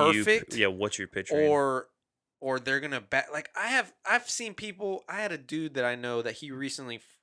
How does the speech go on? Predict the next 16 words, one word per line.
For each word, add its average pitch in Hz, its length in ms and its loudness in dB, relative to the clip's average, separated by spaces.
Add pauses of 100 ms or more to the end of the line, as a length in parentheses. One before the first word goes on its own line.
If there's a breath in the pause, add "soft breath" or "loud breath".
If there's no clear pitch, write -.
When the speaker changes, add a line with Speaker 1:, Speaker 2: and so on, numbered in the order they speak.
Speaker 2:
finally 135 340 -4
watched 120 380 2
Infinity 135 460 -8
War, 110 260 -2
like, 107 160 -4
a 107 40 -10
month 117 280 -8
or 123 60 -6
two 107 220 -10
ago, 107 240 -4
and 123 120 -8
he 135 80 -8
said 139 220 -4
it 131 40 -4
was 107 160 -8
garbage. 113 1000 -2